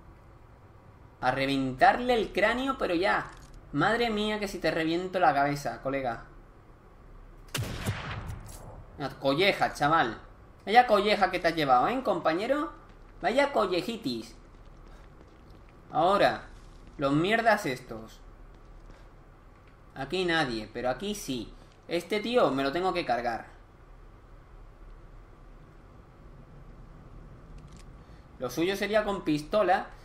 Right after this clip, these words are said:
pero al carajo, tío. ¿Hola? Ya está.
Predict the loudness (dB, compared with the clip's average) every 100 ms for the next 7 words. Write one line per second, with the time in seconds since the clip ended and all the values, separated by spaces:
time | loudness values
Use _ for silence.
0 | -18 -4 0 2 6 8 6 4 0 0
1 | -2 -8 -20 -10 2 6 6 4 -6 -8
2 | -10 -12 -14 -16 -16 -18 -8 -4 -4 -4
3 | -10